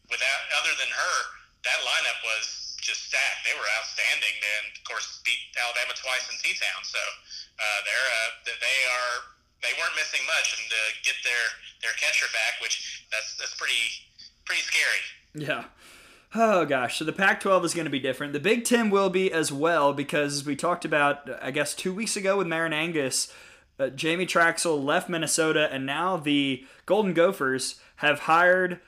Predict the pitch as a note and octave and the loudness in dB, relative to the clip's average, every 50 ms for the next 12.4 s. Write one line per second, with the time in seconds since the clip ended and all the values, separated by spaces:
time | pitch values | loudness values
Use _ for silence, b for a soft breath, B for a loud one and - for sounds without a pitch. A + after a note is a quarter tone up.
0 | b b b - - E3+ F3 F3+ F#3+ G3+ G3+ F#3+ F#3+ - F#3 G3 F3+ - F#3 F3+ | b b b -8 -2 0 0 2 2 2 2 0 0 0 -2 -2 0 0 0 -2
1 | D#3+ C#3+ - D#3 C3+ C3 C3 C3+ C3 - D3 D#3 F#3+ G#3 - F#3 F3+ E3+ D#3 C#3+ | -2 -2 -2 0 2 2 2 0 -2 -4 -4 -2 -4 -4 -2 -2 0 0 0 -2
2 | B2+ - D3+ D3+ D3+ - D3+ C3+ C#3 C3+ B2+ - C3+ C3 A#2+ - D3 D#3 D#3+ E3 | -2 -2 -2 -2 0 0 0 0 0 0 -2 -2 -4 -6 -4 -2 -2 -2 -2 -2
3 | D#3 C#3+ D3 C3+ C3 C3 C3 - - E3 E3+ F3 F3 F3+ D#3 C3+ D3 E3+ F#3 E3 | -4 -2 -2 -2 0 -2 -2 -2 2 2 2 4 4 2 2 4 6 6 6 6
4 | C#3+ B2+ C3 B2+ - B B B B B B - E3 E3 D#3+ D#3 D3 B2+ D3 F3 | 6 4 2 0 -4 B B B B B B 4 6 6 6 4 2 0 0 0
5 | F#3+ F#3+ - - D#3 D#3 E3+ E3 E3 D#3+ D#3+ D3+ - - F#3 F#3+ A3 - - - | 0 0 -2 -2 0 2 4 4 4 2 0 -2 0 2 2 2 2 2 0 0
6 | G3+ G3 F#3+ F3+ E3 D#3 E3 F#3 F3+ E3 D3+ C#3+ C#3+ C#3 - - C3+ C3 C3 B2+ | 0 2 2 2 0 0 2 2 2 4 4 2 2 0 -2 -2 -2 -2 -2 -2
7 | - - - - E3 E3 E3 E3+ E3 - - D#3 C#3 C3+ C3 C3 B2+ A#2+ - - | -2 -4 -2 0 2 2 2 2 0 0 -2 -2 0 0 0 0 0 0 2 2
8 | C3+ B2+ B2+ B2+ B2 B2+ B2 B B B B B - - D3+ D#3 C#3+ - - F#3 | 4 4 2 2 0 -2 -4 B B B B B -2 0 0 0 -2 0 4 6
9 | F3 F3+ F3+ F3 - - - - - - C#3+ C#3 C3+ C3 B2 B2+ C#3 D#3 F#3 G3 | 6 6 6 4 0 -2 -6 -6 -4 -2 0 0 0 -2 -4 -2 2 2 2 2
10 | F#3 - - F3 F3 E3+ F3 F3 F3 D#3 E3 D#3 D3 D3 D3 D3 D3 D3 D3 - | 2 0 2 4 4 6 4 4 2 2 2 2 2 2 0 0 2 0 0 0
11 | D3 C#3+ D3+ D3+ D3 D3+ D#3 D3+ C#3+ D3 C#3+ C3+ B2 - - - D#3 D3+ D3+ D3 | 2 2 2 2 2 0 0 0 0 0 0 0 0 -2 -2 0 2 2 2 2
12 | D3 D3 D3 D3 D3 D3 C#3+ - | 2 2 4 4 4 2 0 -2